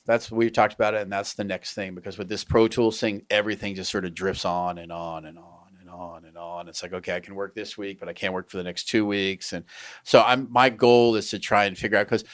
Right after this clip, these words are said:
so maybe that's one of the things as well, like back in the day you were asking about,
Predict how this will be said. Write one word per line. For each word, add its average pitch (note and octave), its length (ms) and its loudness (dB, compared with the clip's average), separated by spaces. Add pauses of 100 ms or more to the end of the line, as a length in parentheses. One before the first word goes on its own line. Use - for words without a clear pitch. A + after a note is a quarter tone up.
(100)
so - 160 6
maybe D#3 340 8
that's A2+ 360 4
one G2+ 180 0
of F2 80 -10
the F2+ 100 -8
things F#2+ 320 -6
as F2+ 160 -8
well, F2 240 0
like E2+ 180 -6
back F2 260 -2
in F2 60 -12
the F2 80 -10
day F2 180 -8
you E2+ 100 -10
were E2+ 100 -10
asking E2 340 -10
about, E2+ 300 -10